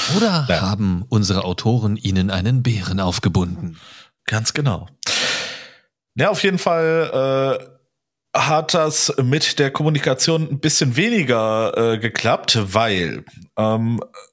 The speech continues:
Speaker 2: dazu muss man jetzt noch mal kurz zurückspringen. Der Auftraggeber hat gesagt, auch nur eine Injektion, ne?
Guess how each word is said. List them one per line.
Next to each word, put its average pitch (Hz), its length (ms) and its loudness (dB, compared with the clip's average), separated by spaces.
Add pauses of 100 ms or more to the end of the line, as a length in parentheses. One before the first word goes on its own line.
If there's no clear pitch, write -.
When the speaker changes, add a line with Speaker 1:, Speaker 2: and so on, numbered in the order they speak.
(320)
Speaker 2:
dazu 110 260 0
muss 120 180 0
man 113 340 0
jetzt 113 220 -2
noch 110 120 2
mal 113 120 2
kurz - 380 0
zurückspringen. 143 760 0 (520)
Der 117 180 2
Auftraggeber 147 540 0
hat 139 160 -2
gesagt, 135 680 0
auch 123 380 0
nur 117 480 0
eine 120 540 0 (120)
Injektion, 85 800 -2 (400)
ne? 123 380 -2